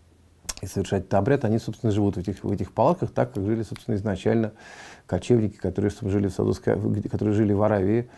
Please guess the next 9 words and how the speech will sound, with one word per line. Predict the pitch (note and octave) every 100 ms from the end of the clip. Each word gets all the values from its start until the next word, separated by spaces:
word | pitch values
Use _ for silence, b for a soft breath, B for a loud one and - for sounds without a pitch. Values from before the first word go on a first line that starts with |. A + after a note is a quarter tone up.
| B B -
в |
тот | G#2+ G2
момент, | G2 G#2 G2
когда, | G2+ G2+
собственно, | G2 G2 - F#2+
зародился | G2+ G2+ G2 F#2+
христи-, | - - G#2+
зародился | G#2 G2+ G#2 G2 G2+ F#2+ - G#2+
ислам. | G2+ G#2+ F2+